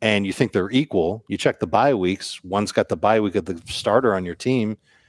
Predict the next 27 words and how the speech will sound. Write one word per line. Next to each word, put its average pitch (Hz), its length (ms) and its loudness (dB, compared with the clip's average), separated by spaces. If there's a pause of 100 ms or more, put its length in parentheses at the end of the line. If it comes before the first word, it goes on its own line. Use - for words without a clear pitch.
(300)
probably 101 220 2
lean 110 220 4
toward 127 180 2
the 113 120 6
other 143 180 2
guy. 82 340 -6 (220)
You 127 100 -10
should - 160 -12
do 139 120 0
that 113 180 4
every 101 280 0
year. 80 400 -8
And 117 220 0
if 117 160 0
you 113 60 2
think 196 240 0
week 170 180 2
nine 143 220 2
is - 80 -6
gonna 92 160 -2
be 87 100 -4
bad, 85 400 0 (380)
just - 200 -2
wait - 160 2
till 120 160 2
week 98 200 0
fourteen. - 460 -6